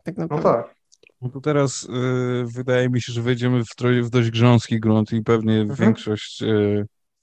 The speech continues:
Speaker 3: większą część tematu już po-, pokryłeś w jakiś sposób, czy to na YouTubie, czy podczas innych rozmów, ale chciałem się z ciebie
Speaker 2: Mhm.
Speaker 3: zapytać o, e, police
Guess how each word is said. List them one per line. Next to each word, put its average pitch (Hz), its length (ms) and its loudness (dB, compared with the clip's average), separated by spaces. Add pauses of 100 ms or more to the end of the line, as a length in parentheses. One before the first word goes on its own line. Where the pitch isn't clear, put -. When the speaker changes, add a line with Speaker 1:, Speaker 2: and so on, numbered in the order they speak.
(420)
Speaker 3:
większą 117 500 0
część 107 280 0
tematu 101 420 0
już 101 320 -4 (160)
po-, 110 120 -10
pokryłeś 101 420 -2
w 104 40 -4
jakiś 101 240 -4
sposób, 104 360 -6
czy 104 120 -6
to 101 120 0
na 101 120 2
YouTubie, 101 300 -2
czy 107 120 -4
podczas - 400 -2
innych 104 260 0
rozmów, 107 400 0
ale 123 160 4
chciałem 143 240 2
się 135 140 -2
z - 40 -8
ciebie 135 140 -2
Speaker 2:
Mhm. 131 160 0
Speaker 3:
zapytać 120 520 -6
o, 110 460 4 (720)
e, 104 480 -4
police 117 400 4